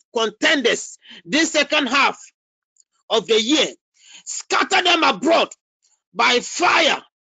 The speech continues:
in the name of Jesus. Oh Lord, let those monitoring or that will monitor my glory hour this year in order to confiscate it,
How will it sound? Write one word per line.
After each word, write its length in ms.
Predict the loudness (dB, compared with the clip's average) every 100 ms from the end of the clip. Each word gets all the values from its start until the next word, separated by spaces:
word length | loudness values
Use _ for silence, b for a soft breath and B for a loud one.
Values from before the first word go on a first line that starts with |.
| _ _
in 160 | -2 2
the 120 | 2
name 240 | 4 2 2
of 160 | 0
Jesus. 420 | 0 0 0 -2 0
Oh 180 | 2 4
Lord, 400 | 4 4 2 -4 _ _ b b b -6
let 380 | 0 2 0 2
those 440 | 2 2 -2 -8
monitoring 720 | -4 -2 0 0 -2 -2 -2 -4 _ _ _ _ _ _ _ -2
or 200 | 0 2
that 260 | 2 0 0
will 160 | -2 -2
monitor 600 | -2 0 0 0 0 -2
my 180 | 0 -2
glory 420 | 0 2 4 2 2
hour 280 | 2 2 0 -6 _ b b _
this 420 | -2 0 0 0
year 180 | 0 0 -4 _ _ b b -2
in 220 | -2 0
order 260 | 0 0
to 160 | -2 -2
confiscate 680 | -2 -2 -2 -2 -2 0 -2
it, 200 | -8